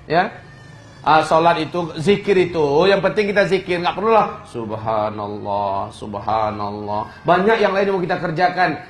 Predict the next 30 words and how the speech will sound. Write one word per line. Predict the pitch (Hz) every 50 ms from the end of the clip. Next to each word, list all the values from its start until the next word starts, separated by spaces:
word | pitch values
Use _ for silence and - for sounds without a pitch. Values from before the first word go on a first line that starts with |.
| - -
Kalau | 202 202 202 190
gitu | 170 262 262 - 294 262
tipe, | - 247 220 180 - 220 208 214 - -
tipe | - 214 180 208 208 196 202
temannya, | 190 180 175 175 165 151 143 151 175 202 247 262 - - - 151
jangan | 196 214 233 247 240
berteman | 247 226 233 226 220 220 208 202
dengan | 196 185 175
dia. | 160 143 120 98 90 - - - - - - - - - - - - - - - - -
Duduk | - - 147 180 190 190 269 254
dengannya | 220 226 226 220 220 220 240 226
asik | 220 214 - 247 226
gunjingkan | 214 220 233 214 180 214 233 226 220 226 220
orang | 220 220 208 202 202 202 202 202 208 214 247 277 269
aja. | 247 180 147 160 131 95 - - - - - - - - - - - - - - - - - -
Duduk | - 214 220 214 285 277
dengannya | - 240 240 240 233 233 233 233 240 254 254 202
kita | 156 233 - 262 247
gersang, | 208 240 233 151 - 233 180 - - - - - - -
karena | - 196 202 208 233 247
dia | 214 233 226
bicara | 214 220 - 220 202 208 220
masalah | 214 208 202 220 202 190
dunia, | 180 175 208 196 190 180 151 120 98 90 - - - - - -
bicara | 143 143 - 156 143
masalah | 139 139 135 151 143 135
mobil, | 139 151 165 165 151 160 170 165 170 165 - - -
bicara | - 151 156 - 160 147 143
masalah | 139 135 - 151 143 139
H | 147